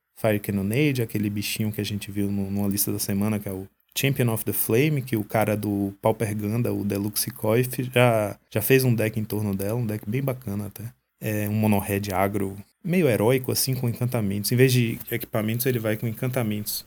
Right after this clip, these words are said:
É, e aí isso quer dizer que no time, esse fim de semana, a gente já tava, né, bolando coisas, teorizando como as listas poderiam ficar.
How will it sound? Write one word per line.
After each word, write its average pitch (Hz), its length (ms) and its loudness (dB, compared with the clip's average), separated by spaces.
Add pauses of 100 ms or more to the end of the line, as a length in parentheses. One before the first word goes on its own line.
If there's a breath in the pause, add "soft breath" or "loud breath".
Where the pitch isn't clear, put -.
(140)
É, 110 560 4
e 160 200 6
aí 175 200 10
isso 208 140 10
quer 190 140 6
dizer 165 160 4
que 196 100 2
no 185 120 6
time, 190 380 8
esse 196 200 8
fim 185 120 6
de 175 60 8
semana, 175 300 4
a 175 40 6
gente 185 200 4
já 185 100 8
tava, 180 540 8 (100)
né, 147 220 2
bolando 147 600 8
coisas, 151 800 4
teorizando 135 760 4
como 135 260 0
as 123 120 2
listas 123 340 0
poderiam 113 420 0
ficar. 113 600 0